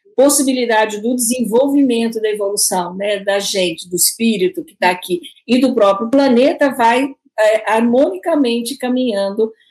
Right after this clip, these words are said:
é, pra, pro, no sentido do desenvolvimento. Então, de fato, a gente,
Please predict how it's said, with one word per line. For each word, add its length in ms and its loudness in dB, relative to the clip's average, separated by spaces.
é, 300 -2
pra, 260 -2
pro, 280 -8
no 340 -4
sentido 460 -2
do 120 -4
desenvolvimento. 760 -2
Então, 460 0
de 160 0
fato, 420 -2
a 60 -2
gente, 320 -4